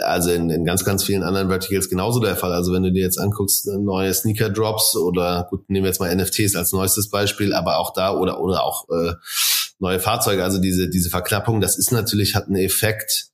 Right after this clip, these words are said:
auf die jetzt, auf das jetzige, äh, Objekt, das verkauft wird, aber natürlich auch auf die davor.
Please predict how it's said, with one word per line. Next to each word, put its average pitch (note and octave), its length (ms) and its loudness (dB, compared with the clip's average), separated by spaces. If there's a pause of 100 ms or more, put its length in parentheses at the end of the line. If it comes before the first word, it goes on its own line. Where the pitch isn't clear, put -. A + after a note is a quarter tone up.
(340)
auf F#2 240 0
die F#2+ 200 2
jetzt, F#2+ 240 2
auf F2+ 120 -2
das - 180 0
jetzige, A#2 880 2
äh, A2 220 -2
Objekt, A2 380 0
das G#2+ 220 2
verkauft A#2 500 -2
wird, A#2 220 0
aber G2 180 0
natürlich G2+ 320 2
auch E2+ 100 -2
auf F#2 220 -2
die G#2 100 2
davor. - 560 0